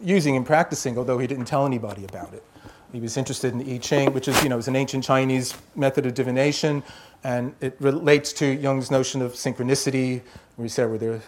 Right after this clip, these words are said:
a meaningful coincidence, something happening inside your head, in your life, something happening out in the world? There's no direct relation, but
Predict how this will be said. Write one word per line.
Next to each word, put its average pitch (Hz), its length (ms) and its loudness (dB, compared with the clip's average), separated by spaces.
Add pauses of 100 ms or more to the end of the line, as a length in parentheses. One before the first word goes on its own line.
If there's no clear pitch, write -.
(280)
a 127 60 -8
meaningful 170 540 4
coincidence, 151 640 2
something 143 400 -2
happening 139 560 -4
inside 135 400 -4
your 139 80 -4
head, 131 320 -4
in 131 100 -4
your 131 100 0
life, 123 360 -2
something 131 400 -4 (160)
happening 127 420 -6
out 135 160 -2
in 135 60 -10
the 131 80 -8
world? 123 360 -2 (140)
There's - 160 -12
no 139 160 4
direct 135 400 4
relation, 127 440 0
but - 200 -8